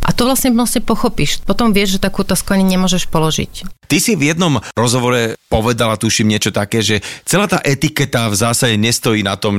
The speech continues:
Speaker 2: že na ktorej strane je tá vidlička, alebo že kto vchádza prvý do dverí, ale že je to v zásade o takej tej bazálnej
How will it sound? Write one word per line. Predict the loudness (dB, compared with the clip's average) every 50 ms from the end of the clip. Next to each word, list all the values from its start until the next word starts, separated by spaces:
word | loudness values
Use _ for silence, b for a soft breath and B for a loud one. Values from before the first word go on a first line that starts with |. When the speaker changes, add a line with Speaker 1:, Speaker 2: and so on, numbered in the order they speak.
| -2 -2 -2
Speaker 2:
že | -2 -2 -2
na | -2 -2
ktorej | -2 -4 -2 -2 0 -2
strane | -2 -2 -2 -2 0 0 0 0
je | 0 -2
tá | -2 -4
vidlička, | -2 -4 -2 -2 -2 -2 -2 -2 -2 -2 -2 0
alebo | 0 -2 -2 0 0 0
že | 0 -2
kto | -2 -4 -2 -2 -2
vchádza | -2 -4 -4 -4 -2 -2 -2 -2 -4
prvý | -2 -2 -2 -2 0
do | 0 -2 0
dverí, | 0 0 0 0 0 -2 B B B B B B
ale | -6 -4 0 0 0 0
že | 0 0 0 0 0 -2 B B B B B B
je | -2 0 0 0
to | 2 0 -2
v | 0 0 0
zásade | 0 0 0 0 -2 -2 0 0 0 0 0 -2 -2 -2
o | -2 0 0 2 0 0 0 -2
takej | -4 -6 -6 -4 -4 -4 -2
tej | -2 -4 -6
bazálnej | -4 -4 -2 0 0 0 2 2 2 0 0 0 0 0